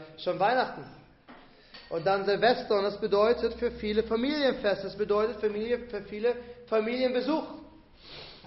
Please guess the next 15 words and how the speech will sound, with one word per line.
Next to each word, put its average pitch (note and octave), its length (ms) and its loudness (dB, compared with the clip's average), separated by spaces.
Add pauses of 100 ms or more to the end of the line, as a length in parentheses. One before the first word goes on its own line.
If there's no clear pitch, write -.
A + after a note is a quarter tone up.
(1000)
Und F#3 140 -6
heute C#4+ 320 4
haben G#3+ 140 4
wir G3+ 120 6
von G3+ 200 0
einem F#3 340 4 (480)
Familienbesuch G#3 800 2
gelesen. F3+ 480 0
Moses' C#4+ 800 2
Familie G#3 540 2
kommt G3 320 0
zu G3 120 -4
Besuch, F3+ 340 -2
sein F3 260 -2
Schwiegervater A3 880 0